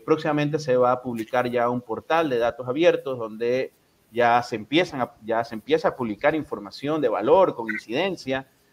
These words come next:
dentro de Core. Entonces, no te digo que, eh, es, es lo perfecto, pero al menos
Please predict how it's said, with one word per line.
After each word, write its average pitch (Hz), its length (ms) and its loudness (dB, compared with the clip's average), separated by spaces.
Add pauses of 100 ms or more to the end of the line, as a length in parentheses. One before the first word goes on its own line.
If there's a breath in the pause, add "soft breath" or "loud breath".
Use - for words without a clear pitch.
(120)
dentro 131 260 0
de 147 80 0
Core. 170 220 6
Entonces, 185 400 -2 (320)
no 190 180 2
te 262 100 0
digo 254 200 4
que, 240 540 2
eh, 139 500 0
es, - 540 -8
es 143 120 -6
lo 170 180 6
perfecto, 185 680 0 (120)
pero 131 260 4
al 123 100 2
menos 151 500 -2